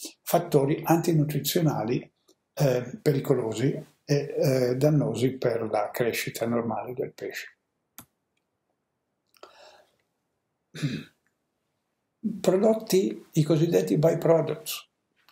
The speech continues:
le farine d'insetto, i prodotti di scarti degli ortofrutticoli, le farine di insetti, addirittura l'insetto, ehm,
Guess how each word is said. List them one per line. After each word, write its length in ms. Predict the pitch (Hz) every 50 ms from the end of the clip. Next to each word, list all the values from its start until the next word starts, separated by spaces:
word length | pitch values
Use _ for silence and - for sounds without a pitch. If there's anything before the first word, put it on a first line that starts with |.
| _ _
le 120 | 151 151
farine 400 | 147 - 151 147 160 170 165 156
d'insetto, 720 | 147 156 147 147 - - - 147 151 151 151 - - -
i 80 | 113 117
prodotti 460 | - - 131 135 147 147 143 - 160
di 100 | 135 143
scarti 480 | 143 - - 147 139 143 135 - - 139
degli 240 | 131 135 135 135 135
ortofrutticoli, 1700 | 131 - - 143 131 123 - - - 135 131 127 120 - - - - 147 143 - _ - 156 151 147 - - 123 113 113 110 - - _ _ _ - - - - - _ _ _
le 140 | 208 160 -
farine 400 | - 170 165 190 202 208 196 180
di 100 | 180 180
insetti, 640 | 165 147 - - 214 220 220 - - - - 202 -
addirittura 920 | - - 156 156 160 156 147 151 - 185 185 190 185 180 185 - - - - _ _ _ _ _ _ _ _ _ _ _ _ _
l'insetto, 800 | _ 170 151 151 151 - - 170 160 - - 180 180 - - -
ehm, 520 | - - - 135 127 127 127 123 127 -